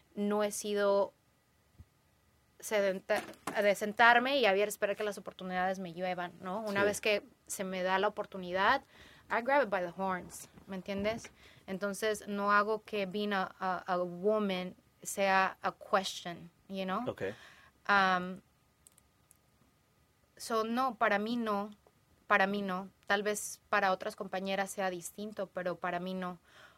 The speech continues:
Speaker 1: porque yo trato de, de asegurarme que cuando me siente con una persona de, de, de rangos más altos que yo, me vean como una persona de negocios,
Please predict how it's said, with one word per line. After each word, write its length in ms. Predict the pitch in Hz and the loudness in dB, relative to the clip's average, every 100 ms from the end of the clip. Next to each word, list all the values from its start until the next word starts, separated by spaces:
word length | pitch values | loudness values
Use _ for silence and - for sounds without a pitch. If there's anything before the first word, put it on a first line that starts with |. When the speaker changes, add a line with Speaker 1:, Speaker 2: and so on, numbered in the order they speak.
| _ | _
Speaker 1:
porque 580 | 214 196 - 190 185 180 | 0 0 2 0 0 0
yo 160 | 196 196 | -2 -2
trato 340 | 208 196 214 | -2 -2 0
de, 300 | 208 196 185 - | 2 2 2 -2
de 80 | 185 | -4
asegurarme 600 | 175 202 196 190 190 196 | -4 -4 0 0 0 -6
que 160 | - 180 | -8 -10
cuando 720 | 196 185 185 180 175 170 - | -6 -4 -2 0 0 -4 -6
me 160 | 196 180 | -8 -8
siente 600 | - 214 214 214 202 185 | -6 -4 -6 -6 -8 -6
con 340 | - 185 185 | -6 -6 -6
una 160 | 190 196 | -6 -8
persona 500 | - 185 196 196 196 | -8 -10 -8 -4 -2
de, 360 | 180 170 - _ | -2 -4 -8 _
de, 560 | 170 180 175 170 - - - | -8 -2 -2 -2 -6 -14 -6
de 160 | 185 | -2
rangos 400 | 185 196 202 208 | 2 2 2 -2
más 240 | 208 190 196 | -2 -2 -2
altos 320 | 185 214 - | -2 -6 -8
que 160 | 185 | -8
yo, 320 | 175 185 214 233 - - - - | 2 4 4 2 -18 -20 -20 -4
me 140 | 202 | 2
vean 300 | 196 202 202 | 4 4 2
como 680 | 214 214 190 185 180 175 175 - | -2 -4 -2 0 0 0 -4 -4
una 220 | 202 202 | -4 -2
persona 340 | 190 - 208 | -4 -4 -4
de 80 | 214 | -4
negocios, 760 | 175 170 214 247 196 160 - | -4 -4 -4 -4 -8 -10 -14